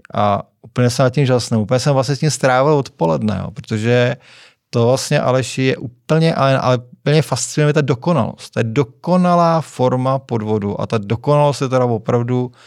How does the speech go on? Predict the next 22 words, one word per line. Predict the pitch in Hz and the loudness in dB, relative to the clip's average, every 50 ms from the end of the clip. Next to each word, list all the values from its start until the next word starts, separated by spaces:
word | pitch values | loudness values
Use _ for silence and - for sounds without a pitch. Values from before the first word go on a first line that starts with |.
| - _ _ | -20 _ _
fascinující, | - - 113 - - - - - 123 113 110 107 104 92 - - - 110 101 | -6 -6 -4 -4 -6 -8 -4 -2 0 2 2 0 -2 -6 -8 -10 -8 -8 -8
protože | - 110 101 113 113 123 | -8 -8 -8 -6 -2 0
na | 127 123 | 0 0
tom | 120 151 151 135 | 0 0 0 0
webu, | 123 151 165 151 123 104 92 95 | 2 0 0 0 -2 -2 -2 -2
jo, | 95 98 - | -4 -6 -6
jsou, | - - 120 117 117 113 113 - - - - - _ _ - | -8 -4 -4 -2 -2 -4 -6 -10 -16 -20 -20 -20 _ _ -4
hele, | 120 120 120 | -2 -2 -2
poslouchejte | 120 - - - - 123 113 131 123 127 123 | -4 -10 -14 -10 -8 -4 -4 -2 0 0 0
dobře, | 131 123 113 101 92 92 | 0 0 -2 -4 -6 -8
fotky | - - 127 120 123 - - 165 | -6 -4 -4 -4 -4 -4 -4 -4
spokojených | 156 - - - 131 120 - 139 135 135 143 139 120 - | -4 -4 -4 -8 -6 -4 -2 -2 -2 -2 -4 -6 -6 -6
klientů, | - 120 120 117 110 120 123 | -4 -2 -2 -2 -2 -4 -8
včetně | 120 - - - 139 123 123 147 151 | -8 -6 -4 -4 -4 -2 -2 -2 0
jejich | 147 143 139 123 | 0 0 -2 -6
příběhů, | - - - 117 107 104 113 95 82 - - _ _ _ - | -8 -8 -6 -4 -4 -2 -4 -4 -4 -8 -14 _ _ _ -10
jo. | 95 95 95 - 143 _ _ _ - - - - - - _ - | -8 -8 -8 -10 -14 _ _ _ -20 -20 -20 -20 -20 -16 _ -4
Dům | 110 117 131 143 139 | 0 2 2 2 2
postavený | 123 139 - - - 135 120 117 117 117 117 | 2 0 -2 0 0 0 2 2 2 0 0
před | 110 - - 107 - | -2 -4 -6 -8 -6
šesti | - 117 101 - - - 110 | -6 -6 -6 -8 -6 -4 -2
roky | 107 107 101 92 _ - 104 101 98 101 98 98 98 107 | -2 -2 -4 -6 _ -6 -4 -2 -2 -2 -4 -6 -8 -10